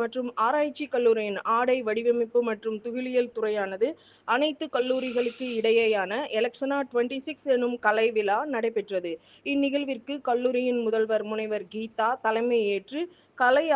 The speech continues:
ஆர்வமே மாணவர்களை சிந்தனையாளனாக மாற்றும் என கூறினார். இக்கலை விழாவில் கலந்து கொண்டோரை ஆடை வடிவமைப்பு மற்றும் துகிலியல் துறையின் தலைவர் முனைவர் ரம்யா வரவேற்று, வரவேற்புரை வழங்கினார்.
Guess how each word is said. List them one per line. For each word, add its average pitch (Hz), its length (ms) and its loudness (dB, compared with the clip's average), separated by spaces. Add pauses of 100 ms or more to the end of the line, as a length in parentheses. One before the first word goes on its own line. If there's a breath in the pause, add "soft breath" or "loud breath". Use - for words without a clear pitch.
ஆர்வமே 233 360 4 (160)
மாணவர்களை 247 580 2 (140)
சிந்தனையாளனாக 240 920 -2 (120)
மாற்றும் 247 400 0 (100)
என 233 100 0 (120)
கூறினார். 208 460 -4 (360 soft breath)
இக்கலை 233 400 4
விழாவில் 220 460 4
கலந்து 254 380 2
கொண்டோரை 208 420 2 (240)
ஆடை 269 200 2 (120)
வடிவமைப்பு 254 540 0 (100)
மற்றும் 220 380 -4
துகிலியல் 269 520 0
துறையின் 254 400 0 (100)
தலைவர் 220 460 0
முனைவர் 220 440 -2 (120)
ரம்யா 233 420 0 (200)
வரவேற்று, 220 560 0 (420 loud breath)
வரவேற்புரை 269 640 2 (140)
வழங்கினார். 208 520 -2